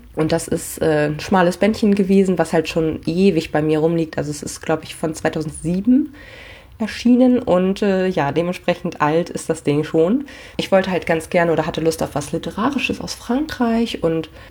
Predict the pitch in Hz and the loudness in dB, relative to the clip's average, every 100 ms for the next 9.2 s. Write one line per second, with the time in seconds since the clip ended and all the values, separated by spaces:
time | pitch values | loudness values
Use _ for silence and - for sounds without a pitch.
0 | - - - - - - 175 185 170 165 | -6 -4 -4 -6 -10 -4 -2 -2 -4 0
1 | 175 160 151 156 151 180 214 160 180 175 | 2 2 2 0 0 0 0 -2 -2 -2
2 | - 185 185 - - 196 - - - 160 | 0 0 0 -4 2 2 2 -10 0 2
3 | 156 156 156 - - - - - 180 185 | 4 2 0 -4 -18 -20 -16 -6 -4 -4
4 | - 151 160 196 214 214 226 - - - | -2 0 2 2 2 2 0 -4 -18 -20
5 | - - - - - - - - - - | -16 -12 -10 -10 -12 -18 -20 -20 -14 -8
6 | - 196 - 190 - 190 180 - - - | -4 0 2 0 0 -2 -2 -8 -10 -2
7 | 156 214 - 254 233 233 - 170 175 196 | 0 0 0 2 4 2 0 -2 -2 -6
8 | - - - 202 - 214 190 185 220 - | -8 -8 -6 -6 -2 0 2 4 2 0
9 | - - | -16 -18